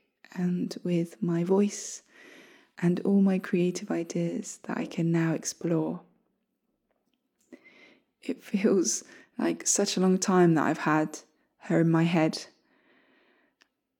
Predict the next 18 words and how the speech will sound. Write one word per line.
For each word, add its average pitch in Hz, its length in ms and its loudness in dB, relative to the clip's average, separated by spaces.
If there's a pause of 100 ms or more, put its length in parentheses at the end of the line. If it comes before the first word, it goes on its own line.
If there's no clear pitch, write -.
(380)
And 180 100 4
it - 120 2
feels 185 540 4
like 175 240 -4
a 185 40 2
relief 175 520 2
to 170 120 -4
be 175 220 4
on 170 220 2
the 175 120 6
other 180 200 2
side 196 760 2
of 196 160 -2
all 185 140 2
the 196 100 2
drama 190 480 2
now. 196 460 0 (1400)
I've - 380 -6